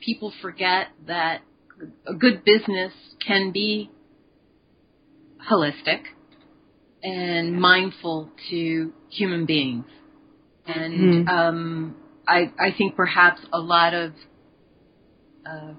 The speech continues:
Speaker 1: corporations forget that.
Speaker 2: Absolutely. And that's, you know, I'm, it's from when I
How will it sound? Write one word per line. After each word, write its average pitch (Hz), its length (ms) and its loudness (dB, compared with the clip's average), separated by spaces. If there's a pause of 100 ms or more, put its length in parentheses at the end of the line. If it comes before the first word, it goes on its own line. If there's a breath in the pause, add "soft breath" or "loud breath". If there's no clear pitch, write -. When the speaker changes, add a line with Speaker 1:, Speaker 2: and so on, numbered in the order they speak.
(100)
Speaker 1:
corporations 175 720 -4
forget 151 340 -6
that. 143 220 -8 (1080)
Speaker 2:
Absolutely. 165 960 -4 (420)
And 170 160 4
that's, 165 200 0 (180)
you 190 220 2
know, 170 120 6
I'm, 175 460 2 (800 loud breath)
it's 226 340 4 (880)
from 214 220 8
when 233 140 6
I 214 140 6